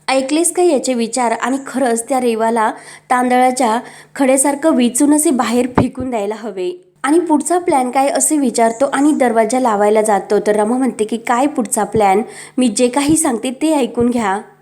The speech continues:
तेव्हा अथर्व म्हणतो की, "पुढचा प्लॅन असा आहे की माझे आणि रेवाचे जे काही होते ते सर्वांना आपण सांगून टाकूयात, माझी तर यातून सुटका होईल." आणि रमाकडे बघत असतो. तर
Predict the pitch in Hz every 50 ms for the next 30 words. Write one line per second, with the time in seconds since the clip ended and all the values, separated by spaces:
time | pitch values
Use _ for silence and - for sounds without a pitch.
0 | _ - - 302 294 330 330 311 277 262 294 277 277 294 302 294 233 208 233 269
1 | 262 254 - 254 233 - - 277 269 269 277 277 285 285 - - 247 233 - 294
2 | - - - 220 247 233 214 214 214 - 240 233 220 208 - - - 247 233 220
3 | 240 214 233 262 294 294 294 302 285 262 226 208 214 214 - 254 208 220 214 214
4 | 233 214 240 254 254 233 - 147 123 - 196 214 285 294 - - - - - -
5 | - 349 - - 359 311 294 302 311 320 339 349 320 330 320 302 320 311 349 294
6 | 254 220 220 233 214 226 208 208 - 214 214 208 196 180 180 - - - _ _
7 | _ - 269 254 262 277 240 302 294 302 349 370 370 349 277 262 262 269 277 277
8 | 311 285 - - - 226 233 233 - 233 208 196 202 196 - - - _ _ _
9 | - - 262 277 285 294 302 320 277 254 233 233 247 262 262 262 277 233 220 208
10 | 214 214 226 220 - - 220 208 208 214 214